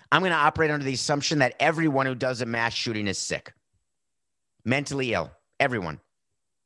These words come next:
Whether you kill five people, this case, he killed his doctor 'cause his doctor wasn't giving him medicine anymore. Whether you kill children, whether you kill adults in a grocery store,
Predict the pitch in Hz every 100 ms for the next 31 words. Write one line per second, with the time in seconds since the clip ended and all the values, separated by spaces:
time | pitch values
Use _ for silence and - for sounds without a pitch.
0 | _ _ _ _ _ 110 113 110 127 107
1 | - 120 123 - 123 135 120 113 - 117
2 | - 104 127 107 - 107 117 95 90 87
3 | 107 101 101 95 87 98 87 87 92 -
4 | 78 78 73 92 - _ _ _ - -
5 | _ _ _ - 113 110 - 139 117 -
6 | 139 151 147 135 113 107 - - 131 123
7 | 117 - 92 90 131 139 139 110 107 135
8 | - 131 - - 123 120